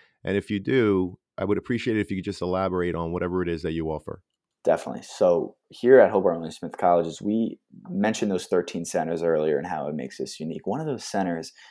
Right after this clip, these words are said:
Speaker 2: is the Center for Teaching and Learning. And many different avenues through the Center for Teaching and Learning. Um, but in one of the avenues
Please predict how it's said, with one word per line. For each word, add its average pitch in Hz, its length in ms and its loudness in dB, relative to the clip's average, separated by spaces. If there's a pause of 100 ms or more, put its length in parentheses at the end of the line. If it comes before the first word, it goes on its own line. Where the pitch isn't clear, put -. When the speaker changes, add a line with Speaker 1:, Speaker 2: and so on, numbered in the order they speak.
(200)
Speaker 2:
is 101 160 2
the 87 80 -4
Center 110 260 0
for 92 120 -6
Teaching - 400 -6
and 73 100 -12
Learning. 69 340 -12 (640)
And 98 520 2 (140)
many 110 440 2
different 113 540 4 (800)
avenues 104 580 6
through 104 180 2
the 98 60 4
Center 95 300 2
for 92 120 -6
Teaching 90 380 -4
and 87 120 -4
Learning. 87 380 -2 (440)
Um, 95 200 4
but - 180 8 (140)
in 113 420 2 (720)
one 110 320 10
of 127 100 6
the 101 140 10
avenues 85 580 6